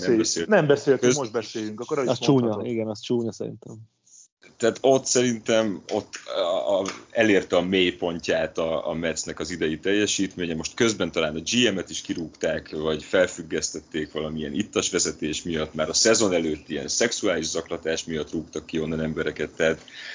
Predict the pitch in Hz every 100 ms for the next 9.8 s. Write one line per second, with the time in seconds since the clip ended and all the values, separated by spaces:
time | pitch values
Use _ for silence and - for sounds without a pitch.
0 | - - 101 117 107 95 95 98 87 -
1 | - 82 - - 107 92 90 98 92 82
2 | 87 85 80 76 92 87 82 80 76 85
3 | 85 107 98 92 92 - 110 107 104 90
4 | - 87 87 - 82 80 - 80 80 80
5 | 78 80 - 80 - 78 78 73 69 78
6 | 80 73 - - - 85 76 82 76 76
7 | 76 73 - 76 73 76 76 80 73 73
8 | 76 71 69 85 - 76 - 71 - 69
9 | 85 - 101 - 101 92 90